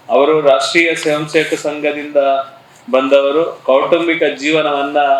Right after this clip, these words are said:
ಬದಿಗಿಟ್ಟು ರಾಷ್ಟ್ರ ಜೀವನವನ್ನ ಮಾಡಿಸ್ಲಿಕ್ಕೆ ಮಾ-, ಮಾಡುವಂತಹ ಸಂದರ್ಭದಲ್ಲಿ ಇಡೀ ರಾಷ್ಟ್ರದ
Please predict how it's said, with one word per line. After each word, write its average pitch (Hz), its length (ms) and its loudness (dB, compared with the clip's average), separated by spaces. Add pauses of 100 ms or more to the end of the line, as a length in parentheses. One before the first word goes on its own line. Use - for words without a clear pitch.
(140)
ಬದಿಗಿಟ್ಟು 139 720 -2
ರಾಷ್ಟ್ರ 123 400 0
ಜೀವನವನ್ನ 135 640 -4
ಮಾಡಿಸ್ಲಿಕ್ಕೆ 127 840 -8
ಮಾ-, 123 420 -4
ಮಾಡುವಂತಹ 123 520 0
ಸಂದರ್ಭದಲ್ಲಿ 117 720 -6
ಇಡೀ 127 680 -4
ರಾಷ್ಟ್ರದ 127 500 0